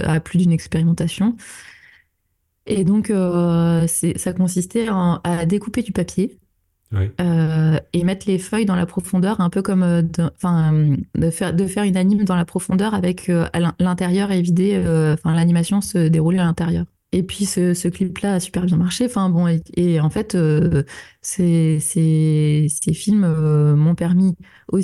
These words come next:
Speaker 1: à la fois de, de faire, euh, de, de, de me donner confiance aussi dans le fait d'expérimenter des choses et de, de, de raconter, de, de, de tester, de, et puis, euh,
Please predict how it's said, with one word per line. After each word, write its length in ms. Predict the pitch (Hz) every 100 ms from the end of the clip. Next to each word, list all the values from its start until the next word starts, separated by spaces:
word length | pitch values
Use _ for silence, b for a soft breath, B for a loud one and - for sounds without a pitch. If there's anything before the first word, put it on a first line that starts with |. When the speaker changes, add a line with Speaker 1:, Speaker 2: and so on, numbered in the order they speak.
| 185
Speaker 1:
à 100 | 185
la 100 | 190
fois 220 | 190 196 196
de, 340 | 180 160 156
de 160 | 156 143
faire, 280 | - 170
euh, 120 | 151 151
de, 420 | 143 143 139 147 B B B B -
de, 760 | 165 151 156 147 131 151 - - - _ _ _ - - _ -
de 140 | 165
me 80 | 196
donner 260 | 170 196 185
confiance 460 | 180 180 196 190
aussi 240 | 175 - 190
dans 100 | 170
le 60 |
fait 160 | 160 180
d'expérimenter 600 | 180 - 165 160 165 170
des 120 | 160
choses 340 | - 202 208
et 80 | 190
de, 260 | 165 156 156 B B B -
de, 360 | 160 156 147
de 120 | 147
raconter, 840 | 156 156 143 160 151 196 208 208 202
de, 300 | 170 156 151
de, 500 | 147 143 - 165 - b b b -
de 120 | 156
tester, 580 | 156 - 160 - 220 214
de, 120 | 180 160 -
et 120 | 175
puis, 220 | - 175
euh, 180 | 170 151